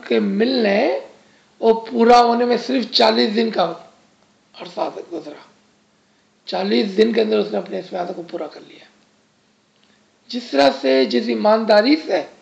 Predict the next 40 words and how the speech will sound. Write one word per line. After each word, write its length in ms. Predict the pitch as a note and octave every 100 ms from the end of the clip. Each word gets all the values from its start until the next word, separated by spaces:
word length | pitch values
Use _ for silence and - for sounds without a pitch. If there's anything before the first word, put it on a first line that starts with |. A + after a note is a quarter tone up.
| _ _ _ _ -
आदम 380 | F#3+ G3+ G#3 C#4+
ने 160 | F#4 D#4
अपने 240 | B3+ B3
इसमें 200 | G3+ G#3+
आदम 240 | G#3 G3 G3
को 100 | F#3+
पूरा 280 | F3 F3+ F3+
किया 240 | F3 E3+
है, 280 | E3+ B3+ C4 B4+ - _ _ _ _ _ _ _ _ _ _ _ _ _
तुम 280 | - A3+ G#3+
भी 140 | G3 F#3+
इसकी 260 | F3 -
इताअत 400 | E3+ - E3+ F3+
करना 220 | - F3 F#3
है, 180 | B3+
यानी 200 | B3 G3
कि 200 | F#3+ A3 D4+ C5+ - - _ _ _
तुम 180 | - F#3+
भी 100 | F#3
देखना 400 | F3 F3 E3+ F3+ F3+
कि 120 | F3+
ये 320 | E3+ E3 E3 E3+ - _ _ -
किस 160 | F3
तरह 140 | F#3 F3
से 100 | F#3
किया, 220 | F3+ A#3+ G#4 - - _ _ -
और 100 | A#2
तुम 220 | A#2 A2
भी 60 |
अपने 240 | D3 C3+ B2
इसमें 200 | A2 A#2
आदम 160 | F#3+ F#2
को 80 |
पूरा 240 | E3+ - D3
करना। 320 | - _ _ _ _ _ _ _ _ _ _ _ _ -
तो 100 | G3
जिन्होंने 400 | E3 G#3+ A3+ A3+
कहा 220 | A#3 A3+
कि 140 | G#3 G#3 F3 -
लबैक, 600 | F#3 F#3+ F3+ A#3 G3+ -